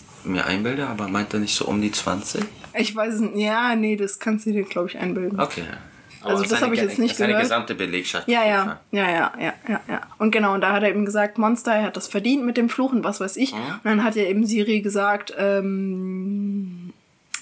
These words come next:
Speaker 2: weiß ich nicht mehr. Also auch nicht so wichtig.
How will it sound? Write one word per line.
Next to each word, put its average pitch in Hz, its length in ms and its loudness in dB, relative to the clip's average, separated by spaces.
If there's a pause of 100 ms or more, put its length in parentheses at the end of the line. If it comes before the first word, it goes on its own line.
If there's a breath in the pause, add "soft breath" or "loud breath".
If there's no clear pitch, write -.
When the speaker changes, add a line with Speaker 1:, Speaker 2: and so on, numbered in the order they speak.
(120)
Speaker 2:
weiß 190 180 2
ich 196 100 -2
nicht 185 160 -4
mehr. - 180 -2 (1300 loud breath)
Also 240 360 4
auch 220 60 4
nicht 202 160 0
so 180 120 -4
wichtig. - 400 -8